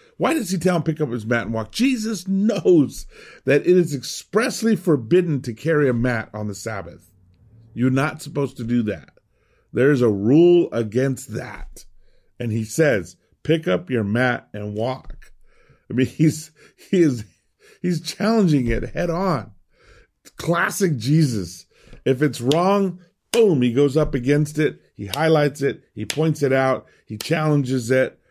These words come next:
you know, and, and of course, the, the, the Jewish leaders, they're, they're mad. "You're taking your mat on the Sabbath. You're not supposed to do that. And you're not supposed to say, 'Pick up your mat and, and walk.'"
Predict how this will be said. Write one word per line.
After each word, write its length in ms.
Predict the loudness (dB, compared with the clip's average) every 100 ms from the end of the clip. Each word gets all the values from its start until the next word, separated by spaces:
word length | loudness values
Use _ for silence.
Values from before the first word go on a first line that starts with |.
| _ _
you 140 | -4 0
know, 200 | 2 2
and, 220 | 2 0
and 200 | 0 -2
of 80 | 0
course, 440 | 2 0 0 -10 _ _ _
the, 160 | -2 0
the, 360 | 2 2 2 0
the 160 | -2 -2
Jewish 480 | 2 4 4 2
leaders, 580 | 2 4 4 2 0 -2
they're, 180 | 0 0
they're 220 | 0 -4
mad. 680 | -2 0 2 2 2 2 -2 _ _ -8
"You're 140 | -6
taking 340 | 0 -2 0 -2
your 140 | 0
mat 340 | 0 0 0
on 140 | 0 -2
the 80 | -4
Sabbath. 500 | -2 -2 0 -2 -2
You're 120 | -2
not 160 | -2 -4
supposed 320 | -2 -4 -4
to 60 |
do 200 | 0 4 4
that. 440 | 4 2 0 -6 _ _ _ _ -6
And 300 | -2 -2 0
you're 140 | 0
not 140 | -2 -4
supposed 260 | -6 -6
to 60 | -8
say, 280 | -4 -2 -2
'Pick 220 | -2 -6
up 140 | -4
your 100 | -2
mat 340 | -2 -2 -2 -4
and, 240 | -8 -8 _ _ _ -6
and 140 | 0
walk.'" 320 | 2 2 -2